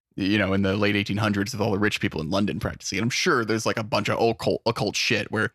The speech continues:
there was so much Egyptology coming out, and a bunch of the Egyptology research was funded by these fucking psychos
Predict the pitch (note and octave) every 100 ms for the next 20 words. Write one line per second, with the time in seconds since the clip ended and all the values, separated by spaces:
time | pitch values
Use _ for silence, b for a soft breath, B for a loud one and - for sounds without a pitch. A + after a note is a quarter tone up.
0 | - A2 - A2 G2+ A2+ G#2+ - A2 G#2
1 | G#2 C2+ G#2+ D2 C#2 D#2 - G#2+ - G#2+
2 | A#2 G#2 F2+ G#2 F2+ A2 G2 G2+ G2+ A2+
3 | B2 A2 G2 G#2 G2+ - B2 G#2+ F#2 F#2+
4 | - - G2+ A#2+ - A#2 G#2+ D#2 F#2 -